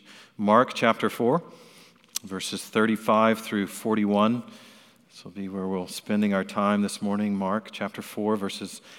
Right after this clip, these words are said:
thirty-five through forty-one, in the trouble of following Jesus. That's our title for this morning, The Trouble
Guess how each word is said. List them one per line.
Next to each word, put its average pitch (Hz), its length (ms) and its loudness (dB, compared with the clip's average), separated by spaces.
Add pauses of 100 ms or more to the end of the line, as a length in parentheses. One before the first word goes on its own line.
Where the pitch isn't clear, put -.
(320)
thirty-five 101 600 -2
through 101 260 -4
forty-one, 101 720 0 (920)
in 107 120 -6
the 95 80 -6
trouble 113 640 4 (120)
of - 140 -6
following 107 500 4
Jesus. 104 600 -4 (420)
That's - 140 -20
our - 80 -14
title 98 320 -6
for - 100 -8
this 92 160 -8
morning, 95 140 -4
The 87 80 -10
Trouble 98 640 -4